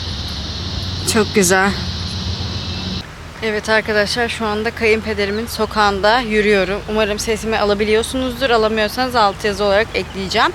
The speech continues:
Bahsettiğim gibi o bizde kalıyordu ve, e, onun sokağını komple su basmış arkadaşlar. Biz tam anlamasak da son yüzyılın en kötü,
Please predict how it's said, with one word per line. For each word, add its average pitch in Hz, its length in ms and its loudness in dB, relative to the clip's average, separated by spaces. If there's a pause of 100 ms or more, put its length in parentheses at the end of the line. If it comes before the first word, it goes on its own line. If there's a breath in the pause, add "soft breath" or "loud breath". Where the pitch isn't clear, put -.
(680 loud breath)
Bahsettiğim 294 600 4
gibi 269 160 2
o 247 220 6
bizde 262 220 2
kalıyordu 226 680 2
ve, 285 300 6 (200)
e, 220 520 6
onun 262 300 2
sokağını 254 640 2 (100)
komple 302 340 4
su 254 220 0
basmış 185 420 2
arkadaşlar. 180 720 2 (420 loud breath)
Biz 285 160 2
tam 277 200 4
anlamasak 262 760 2
da 247 260 4 (1000)
son 285 300 8 (140)
yüzyılın 247 680 2 (100)
en 233 200 4
kötü, 240 600 4